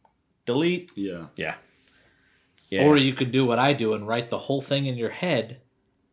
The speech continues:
Speaker 1: and then forget about it.
Speaker 2: Mm.
Speaker 3: Yeah. I'm telling you.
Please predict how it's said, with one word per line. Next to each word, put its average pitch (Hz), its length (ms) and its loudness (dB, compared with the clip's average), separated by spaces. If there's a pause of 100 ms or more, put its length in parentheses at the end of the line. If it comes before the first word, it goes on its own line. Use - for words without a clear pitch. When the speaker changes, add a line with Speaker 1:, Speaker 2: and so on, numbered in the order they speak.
(340)
Speaker 1:
and 98 200 -14
then 101 220 -8
forget 120 420 -2
about 95 340 -8
it. - 120 -16
Speaker 2:
Mm. 87 160 -8
Speaker 3:
Yeah. - 160 -6 (480)
I'm 95 80 -12
telling 113 300 -2
you. 78 80 -8